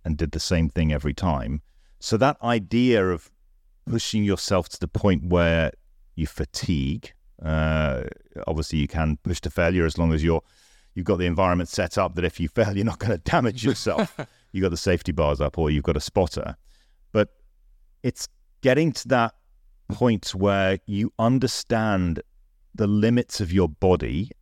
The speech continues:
Speaker 1: and realize that you can push your body or each muscle group to further limits. And actually, that's the whole purpose of going to the gym. It's to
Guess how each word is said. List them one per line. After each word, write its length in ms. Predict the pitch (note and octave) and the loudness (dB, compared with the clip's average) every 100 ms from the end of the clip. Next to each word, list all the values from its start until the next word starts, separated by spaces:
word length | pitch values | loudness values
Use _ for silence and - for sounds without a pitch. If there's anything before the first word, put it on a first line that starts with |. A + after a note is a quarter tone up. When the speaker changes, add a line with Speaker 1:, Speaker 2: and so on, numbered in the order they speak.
| _ - | _ -2
Speaker 1:
and 260 | F#2+ F#2+ | 0 2
realize 800 | A#2+ C#3 A2+ F2 C2+ B1 C#2+ - | 4 6 6 2 0 -2 -6 -4
that 180 | G2 F#2+ | -4 -2
you 140 | G#2 F#2+ | -2 -2
can 240 | - F#2 - | 0 -2 -2
push 340 | G#2+ G#2+ - | -2 0 -2
your 180 | G#2+ G2+ | 0 0
body 600 | D#2+ - F#2 F#2 F#2 F#2 - _ _ _ _ _ - | 0 2 4 4 0 -2 -8 _ _ _ _ _ -4
or 160 | G2 | 0
each 260 | A#2 A2+ A2 | 0 -2 0
muscle 520 | G#2 A#2 - A#2 G#2 | 2 2 2 0 0
group 440 | F2 F2 D2 C#2+ - _ _ _ _ _ - _ _ - | 0 0 0 -4 -14 _ _ _ _ _ -20 _ _ -10
to 100 | G#2 | -10
further 480 | - A#2 G#2+ F#2 | 0 4 4 4
limits. 580 | F2+ A2 D2+ - - - - - | 2 2 0 -6 -12 -14 -12 -2
And 260 | G#2+ G2 - - _ _ - | 0 0 -4 -20 _ _ -6
actually, 480 | B2 - - G#2 F2+ | -4 -4 -4 -2 0
that's 400 | D#2 G#2+ - - | 2 0 0 -4
the 100 | G2+ | -2
whole 300 | - G2 D#2+ | 0 0 0
purpose 560 | - C#3 F#3 F2 - | -2 0 0 0 -4
of 100 | C#2+ | -2
going 220 | - C#2 | 0 0
to 140 | - D2+ | -2 -6
the 40 | |
gym. 320 | C#2+ C2+ G1+ - _ _ _ _ _ | -4 -2 -4 -8 _ _ _ _ _
It's 220 | G#2+ - - | -6 -6 0
to 240 | A2 G2 | 2 2